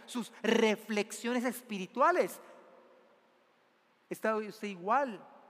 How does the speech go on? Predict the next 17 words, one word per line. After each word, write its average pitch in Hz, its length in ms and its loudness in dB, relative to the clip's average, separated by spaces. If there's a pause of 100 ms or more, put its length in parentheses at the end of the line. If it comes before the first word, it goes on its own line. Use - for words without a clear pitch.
(1200)
que 185 100 -2
esta 185 180 -4 (280)
gran 202 300 0
multitud 196 560 -6 (100)
gritando, 175 640 -2
"Oh, 156 80 -10
sálvame". 165 680 -6 (1900)
¿Queremos 220 400 2
a 214 80 0
Dios 220 240 -2
solamente 226 380 -2
que 208 100 -2
nos 202 140 -8
sane 220 340 4
cuando 196 140 -2
estamos 208 320 -4
enfermos? 185 720 -6